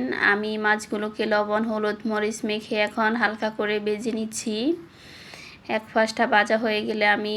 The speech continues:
অন্য পাশটাও উল্টে নিব, উল্টে ভালোভাবে ভেজে নিব। এই তো সবগুলো মাছ আমি উল্টে নিয়েছি। এখন অন্য চুলায় আমি একটা ফ্রাই প্যান বসিয়ে গরম করে নিয়েছি। দিয়ে দিচ্ছি পরিমাণ মতো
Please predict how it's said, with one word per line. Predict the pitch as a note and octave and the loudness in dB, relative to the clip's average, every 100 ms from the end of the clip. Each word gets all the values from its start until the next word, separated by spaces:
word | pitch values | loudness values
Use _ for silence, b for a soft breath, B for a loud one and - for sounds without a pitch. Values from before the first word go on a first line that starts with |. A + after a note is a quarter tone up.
| A3 | -2
অন্য | A3 A3 A3 | -2 -2 0
পাশটাও | A3 A3 - A#3 G#3+ G#3+ G#3+ | 0 0 0 2 2 2 0
উল্টে | A3 A3 A3 | -2 -2 -2
নিব, | G#3+ A3+ G#3 A3+ A#3+ | -2 0 2 2 2
উল্টে | A3+ A3 A3 G#3 A3+ | 0 -2 0 0 2
ভালোভাবে | A3+ G#3 G#3 G#3 G#3+ | 2 2 2 0 0
ভেজে | G#3+ G#3+ A#3 | 0 -2 0
নিব। | A3 A3 G#3+ G#3+ B3 E4+ - B B B B B B B B | -2 -2 0 0 2 0 -4 B B B B B B B B
এই | - A3 | -4 -2
তো | A3+ G#3+ A3+ | 0 0 0
সবগুলো | A3+ A#3 A3+ A#3 A3 | 2 2 2 0 0
মাছ | A3 G#3+ A3 A3 | 2 2 2 0
আমি | G#3 G#3+ A3 | 0 0 0
উল্টে | G#3+ A3 A3+ G#3+ | 0 0 0 0
নিয়েছি। | G#3+ G#3+ A3 - G#3+ A#3+ F4 E4+ - - B B B B B B B - | 0 -2 -2 -2 0 2 2 0 -18 -20 B B B B B B B -2
এখন | G#3 A#3 A3 | 0 0 0
অন্য | G#3+ G#3+ A3 | 0 0 -2
চুলায় | - A3+ G#3 G#3 | -2 2 4 4
আমি | G#3 G#3+ G#3+ | 2 -2 0
একটা | G#3 - A3 | -2 -2 -4
ফ্রাই | A3 G#3+ G#3 | 2 4 4
প্যান | A3 G#3+ | 0 -2
বসিয়ে | G#3 A3+ A#3 A3 | -2 -2 0 -2
গরম | A3 A3+ G#3+ G#3 | 2 2 2 0
করে | A3 G#3 | 0 0
নিয়েছি। | G#3 G#3+ G#3+ - A3 A#3 E4 - - - B B B B - - | -2 -4 -6 -4 -2 -2 -4 -8 -20 -20 B B B B -12 -4
দিয়ে | G#3+ G3+ | 0 0
দিচ্ছি | G3 G#3+ A#3 | -2 -4 -6
পরিমাণ | A3+ A3+ G#3+ G#3+ G#3+ | 0 0 2 0 0
মতো | G#3 G#3+ | -2 -2